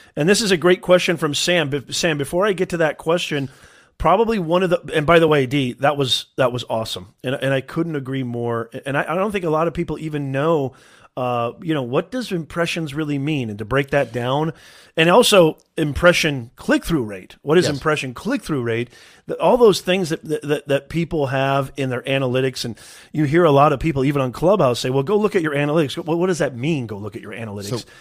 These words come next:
Speaker 1: What, what D just did right there is break it down.
Speaker 2: I'm gonna simplify this with a, with a little fun experiment that everybody can do. So I just told you the basics of how,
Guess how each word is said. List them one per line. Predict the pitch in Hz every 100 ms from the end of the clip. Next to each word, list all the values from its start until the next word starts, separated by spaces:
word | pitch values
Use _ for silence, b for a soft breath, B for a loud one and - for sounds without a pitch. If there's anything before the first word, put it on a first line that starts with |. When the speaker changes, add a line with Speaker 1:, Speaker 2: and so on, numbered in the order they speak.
| B B _
Speaker 1:
What, | 156 190 180
what | 165 131
D | 156 208
just | 180 160 -
did | 175
right | 190 196
there | 208 180
is | 110
break | 110 139 135
it | 120
down. | 120 110 76 - _ _ _ _
Speaker 2:
I'm | 123
gonna | 180 180
simplify | - 151 143 117 110 95
this | 85 110
with | 104
a, | 98
with | 110
a | 104
little | 104 120
fun | 123 - 127 127
experiment | 120 - 123 117 110 104
that | 104
everybody | 107 101 92
can | 101 82
do. | 78 65 b b b b b -
So | 143
I |
just | 170 277 -
told | 147 127
you |
the | 110
basics | 90 110 120 - -
of | 87
how, | - 104 101 98 95 87